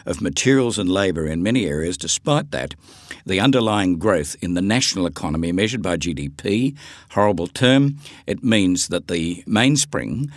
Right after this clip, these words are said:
for jobs, profits, and the revenue in most of your businesses has recovered and is likely to recover irrespective of what happened at the election. We also know that there's been a blip upwards in inflation.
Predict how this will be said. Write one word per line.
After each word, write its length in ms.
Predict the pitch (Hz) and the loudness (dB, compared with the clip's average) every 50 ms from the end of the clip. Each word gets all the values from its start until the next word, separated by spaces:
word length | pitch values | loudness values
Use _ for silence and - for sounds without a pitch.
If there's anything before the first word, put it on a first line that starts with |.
| - - - | -16 -18 -8
for 140 | - - - | -6 -4 -2
jobs, 480 | 73 - 117 110 120 143 139 - - | 0 2 4 4 4 2 0 -2 -4
profits, 720 | - _ - - 110 95 - - 131 139 - - - - - - - | -4 _ 2 2 4 4 2 0 -4 -2 -2 0 0 0 -2 -4 -6
and 260 | - 87 98 101 90 | -4 -2 -2 -2 -2
the 80 | 76 92 | -2 -2
revenue 500 | 87 90 123 151 143 160 131 101 82 80 | 0 2 2 4 4 2 0 0 2 0
in 160 | 80 78 87 | 0 0 2
most 280 | 104 135 170 160 - - | 2 2 0 0 -4 -8
of 100 | - - | -6 -4
your 160 | 76 69 65 | -4 -4 -4
businesses 580 | 62 82 76 80 87 82 - - 87 82 76 - - - - - - - - - | -2 -4 -4 -2 -4 -4 -2 -2 -2 -4 -4 -6 -10 -14 -20 -20 -20 -20 -14 -8
has 300 | - - 107 127 123 - | -2 2 2 2 2 2
recovered 500 | - 85 73 - - 90 80 78 90 76 | -2 -4 -4 -2 -2 -2 0 -2 -2 -4
and 140 | 73 71 69 | -6 -6 -6
is 140 | 67 - 101 | -6 -4 -2
likely 460 | 98 110 123 135 143 143 - 82 76 | 2 2 4 2 2 0 -4 -6 -6
to 120 | 76 76 | -6 -6
recover 520 | 69 69 76 73 80 85 80 71 85 80 78 - - - - - - - | -4 -4 -6 -4 -4 -4 -2 -2 -2 -4 -6 -8 -14 -20 -20 -20 -10 -2
irrespective 840 | - 101 101 92 80 - - - 98 85 76 76 76 60 - 67 | 0 2 2 2 2 0 0 0 0 -2 -2 -4 -6 -8 -6 -4
of 240 | 73 76 76 76 - - | -4 -4 -4 -4 -8 -10
what 220 | - - 85 87 80 | -6 -4 -4 -2 -2
happened 320 | 90 90 80 85 82 78 | -2 -4 -4 -4 -6 -6
at 120 | 73 73 | -6 -6
the 100 | 71 67 | -8 -6
election. 560 | 65 76 80 80 76 76 - - - - 64 - _ _ - - - - - - - - _ - | -4 -4 -4 -4 -4 -6 -8 -10 -10 -12 -14 -16 _ _ -20 -20 -20 -20 -20 -20 -20 -20 _ 0
We 200 | 107 107 107 110 | 2 2 4 4
also 480 | 123 147 175 190 180 - 127 110 107 | 6 4 4 4 2 2 2 4 4
know 500 | 104 104 110 113 85 69 69 101 151 180 - - - - _ | 4 2 2 2 0 0 -2 -4 -4 -6 -8 -14 -20 -10 _
that 160 | - 101 85 | -4 -4 -2
there's 180 | - 98 92 78 | 0 -2 -2 0
been 240 | - 101 98 95 87 | 0 0 0 0 0
a 60 | 82 | -2
blip 320 | 80 80 123 143 147 143 - - | 0 2 2 2 0 -2 -2 -2
upwards 500 | 110 110 - - - 90 78 73 - - - | -2 -2 -2 -4 -6 -4 -4 -4 -6 -4 -2
in 140 | 90 87 82 | -2 -2 0
inflation. 800 | 78 78 76 76 - 110 107 113 117 - - 151 180 208 233 | -2 -2 -2 -2 0 2 2 2 2 0 0 0 0 -2 -2